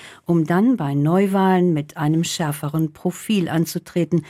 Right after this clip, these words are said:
als einer, der dafür sorgt, dass weniger Flüchtlinge ins Land gelassen werden. Viele Wähler seiner rechtsliberalen Partei sind, Meinungsumfragen zufolge, abgewandert zu den entschieden Rechten.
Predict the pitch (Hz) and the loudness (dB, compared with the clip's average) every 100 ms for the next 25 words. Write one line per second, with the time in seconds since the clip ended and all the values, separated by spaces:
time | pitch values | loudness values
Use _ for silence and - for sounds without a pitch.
0 | - - - 214 - - 214 208 196 180 | -12 -14 -4 -4 -2 -2 2 2 2 0
1 | 165 151 - 156 151 135 - 190 185 165 | 0 -4 -4 -2 -2 -4 -2 -2 -2 0
2 | 170 156 147 135 - 147 - 147 131 127 | 2 4 2 -2 -4 -4 -4 -4 -4 -2
3 | 175 165 165 160 147 147 127 - 135 127 | -4 -2 -2 -2 -2 -6 -6 -6 -6 -6
4 | - - - _ - - - - 262 226 | -8 -10 -18 _ -20 -18 -18 -2 0 2
5 | 147 165 190 160 147 135 135 131 160 170 | 2 2 2 2 -2 -4 -6 -6 -6 -6
6 | - 165 156 147 151 147 143 - 147 - | -6 -6 -2 0 0 0 0 -4 -8 -6
7 | 165 175 170 180 220 226 - 120 143 165 | -2 -2 0 0 0 -2 -10 -8 -4 -4
8 | - 160 - - 165 170 - 170 170 180 | -4 -6 -6 -4 -4 -4 -4 -6 -6 -4
9 | 170 196 - 180 - 170 165 160 151 151 | -2 -4 -4 -6 -4 -2 0 2 2 -2
10 | - _ - 151 143 135 175 - - 196 | -6 _ -10 -6 -6 -4 -6 -6 -4 -2
11 | 147 143 147 143 - 147 | -2 -2 -2 -4 -2 -2